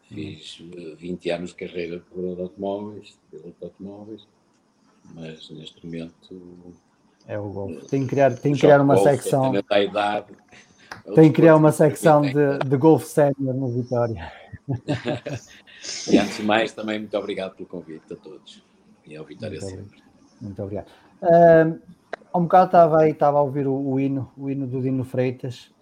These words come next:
Speaker 2: ahm, que para nós adeptos é, é o hino de Vitória. Eh, o que é que este hino, ou o que é que esta música lhe diz a si?
Speaker 1: Olha, eh, curiosamente eu conheci o Dino Freitas pessoalmente e, e a música do Dino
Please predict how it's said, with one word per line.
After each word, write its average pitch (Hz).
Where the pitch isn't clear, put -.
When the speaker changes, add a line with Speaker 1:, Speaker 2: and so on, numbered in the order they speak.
Speaker 2:
ahm, 113
que -
para 120
nós 123
adeptos 120
é, 113
é 107
o 117
hino 120
de 113
Vitória. 120
Eh, 131
o 156
que 185
é 190
que 175
este 160
hino, 151
ou 139
o 113
que 151
é 139
que 156
esta 135
música 139
lhe 127
diz 120
a 120
si? 107
Speaker 1:
Olha, 123
eh, 165
curiosamente 147
eu 151
conheci 131
o 117
Dino 107
Freitas 90
pessoalmente 92
e, 90
e 92
a 90
música 92
do 98
Dino 101